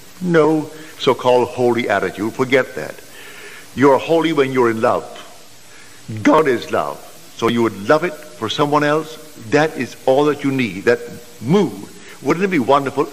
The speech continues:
if she actually had it? If he had it? If they had it? Also, you know exactly what you want now. And then you imagine you are seeing them.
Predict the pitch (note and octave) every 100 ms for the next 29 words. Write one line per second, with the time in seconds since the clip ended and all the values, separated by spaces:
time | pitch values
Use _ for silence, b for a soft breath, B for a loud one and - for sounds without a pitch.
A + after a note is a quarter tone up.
0 | - A#3 - - - D3 C#3+ - B2+ -
1 | - E2 F#2+ A2 - - - B B B
2 | - F3 F3 - - G3+ G3+ E3 A2 D#2+
3 | C2+ - - D#3+ D#3+ A#2+ E3 C#3+ G2+ D2+
4 | - - B B B B - F#2 G2+ A2
5 | B2+ D3 A#2+ B2 D#3 D#3 C#3+ B2+ - C3
6 | A#2+ G#2+ - C2 - - - - - -
7 | - - - - G2 G#2 A#2+ C3+ B2 A2
8 | A#2+ A#2 - A#2 G#2+ - F#2 C#2+